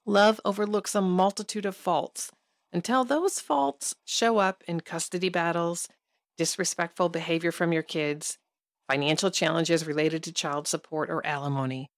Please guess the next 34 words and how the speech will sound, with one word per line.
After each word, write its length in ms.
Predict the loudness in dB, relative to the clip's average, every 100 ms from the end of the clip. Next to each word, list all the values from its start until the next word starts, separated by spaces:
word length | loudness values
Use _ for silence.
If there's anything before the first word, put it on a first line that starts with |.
| _ _
loss 300 | 0 2 2
of 140 | -2 -4
intimacy 540 | -4 -2 -4 -4 -2
as 120 | -2 -2
a 60 |
couple, 480 | -2 -4 -4 -14 -16 _ _ _ _ -6
and 120 | -4
the 80 | -4
trauma 640 | -2 0 2 2 2 0
of 140 | -4
recovering 540 | -6 -6 -4 -2 -4 -6
from 160 | -6
the 80 | -8
hurt 360 | -2 0 0 -2 _ _ -14
that 100 | -12
precipitated 760 | -8 -2 -2 -4 -8 -6 -6
the 80 | -8
new 160 | -8 -6
family. 560 | -2 -2 -2 -6 -8 -12 _ _ _ _ _ _ _ _ _ _
Despite 460 | -4 -2 0 -2 0
the 80 | 2
nuclear 460 | 2 0 -2 -2
family 440 | -2 -2 -2 -2 0
no 240 | 0 2
longer 340 | 4 4 4 2
being 300 | 2 2 2
the 100 | 2
norm 360 | 0 0 -2
in 240 | -4 -2 0
many 220 | 2 0
countries 500 | -2 -4 -4 -6 -4
around 240 | -2 -2
the 80 | -2
world, 540 | -2 0 0 -2 -8